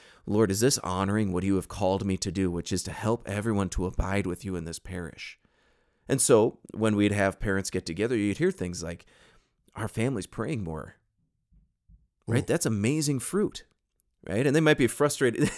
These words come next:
Speaker 1: <laughs> They'd literally be complaining about how much harder what we were trying to do, right? "How much harder is this program?" Well,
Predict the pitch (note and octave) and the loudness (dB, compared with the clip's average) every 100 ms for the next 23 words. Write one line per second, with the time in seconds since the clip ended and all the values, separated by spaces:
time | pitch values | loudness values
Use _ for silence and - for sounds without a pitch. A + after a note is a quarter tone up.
0 | G3+ - - - - B2+ C3+ D#3 C#3 A#2+ | 2 2 -18 -4 4 6 6 4 4 4
1 | A2 F#2+ B2+ B2 A#2 F#2+ G2 F#2 G#2+ F#2+ | 0 -2 -2 0 2 2 2 2 -2 -2
2 | - B2 A#2 G2 F#2+ G2 F2+ F2+ G#2+ F#2 | -4 -2 0 0 0 -2 -2 -2 -4 -4
3 | F#2+ F2 G#2 F2 F2 F#2 A2+ C3 A2 A2 | -6 -4 -4 -2 -6 -4 -4 -4 -4 -4
4 | G#2 F#2+ F2 - F#2+ F2 F2+ G#2+ A#2 | -2 -4 -6 -6 -6 -6 -2 -2 -4